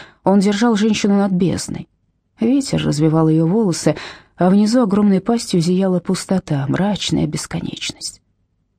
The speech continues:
Она подняла к нему голову, моргнула, затем открыла рот, из которого, словно последние капли из сосуда, выпали странные слова.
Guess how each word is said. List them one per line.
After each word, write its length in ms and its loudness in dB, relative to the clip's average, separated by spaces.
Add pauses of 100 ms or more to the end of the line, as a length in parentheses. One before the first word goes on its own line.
(100)
Она 380 0
подняла 480 2
к 100 -6
нему 180 4
голову, 460 0 (440)
моргнула, 640 2
затем 320 2
открыла 400 2
рот, 220 -2
из 120 -10
которого, 400 2
словно 400 2
последние 580 0
капли 360 0
из 100 -2
сосуда, 520 0 (360)
выпали 420 2
странные 560 0
слова. 500 -2